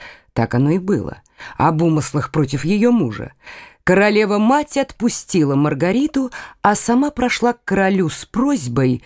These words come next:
чтобы он не ложился спать. Заинтригованный тем, что лицо матери, вопреки ее обычной скрытности, сияло торжеством, Карл стал расспрашивать Екатерину, на что она ответила лишь следующее:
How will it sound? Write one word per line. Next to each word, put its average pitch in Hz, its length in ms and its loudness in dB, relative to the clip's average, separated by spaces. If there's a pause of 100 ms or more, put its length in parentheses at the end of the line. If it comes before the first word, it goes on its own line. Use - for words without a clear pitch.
(280)
чтобы 156 440 0
он 294 260 2
не 254 120 2
ложился 196 600 -2
спать. - 680 -10 (1700)
Заинтригованный 214 1120 2
тем, 277 360 0
что - 240 -2
лицо 214 420 0
матери, 175 540 0
вопреки 170 500 -2
ее 175 280 2
обычной 156 480 -2
скрытности, 143 720 -2
сияло 139 520 0
торжеством, 156 880 -2 (560)
Карл 240 400 2
стал 226 380 -2
расспрашивать 131 840 -4
Екатерину, 175 680 0 (280)
на 175 160 4
что - 240 0
она 165 240 2
ответила 190 520 -2
лишь 170 280 -2
следующее: - 880 -4